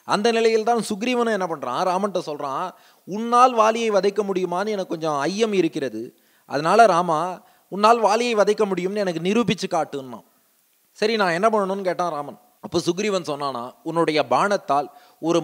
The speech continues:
மராமரத்தை நீ துளைத்து காட்டு." பொதுவா யாரா பானம் போட்டால் ஒரு மரத்திலே பானம் எய்யும் போது அந்த மரப்பட்டையில பானம் பட்டு கீழே விழுந்துரும்.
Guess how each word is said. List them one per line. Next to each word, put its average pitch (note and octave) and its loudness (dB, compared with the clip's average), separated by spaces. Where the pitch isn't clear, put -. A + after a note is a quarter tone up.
மராமரத்தை A#3 6
நீ A3 0
துளைத்து G#3+ 2
காட்டு." B2+ -4
பொதுவா E3 0
யாரா G3+ 4
பானம் F#3 0
போட்டால் C3+ -4
ஒரு F#3+ 0
மரத்திலே G#3+ 2
பானம் F#3+ 0
எய்யும் E3 -4
போது C3 -2
அந்த B2 -4
மரப்பட்டையில A#3 4
பானம் G3+ -2
பட்டு F#3+ -4
கீழே G3 -2
விழுந்துரும். D#3 -8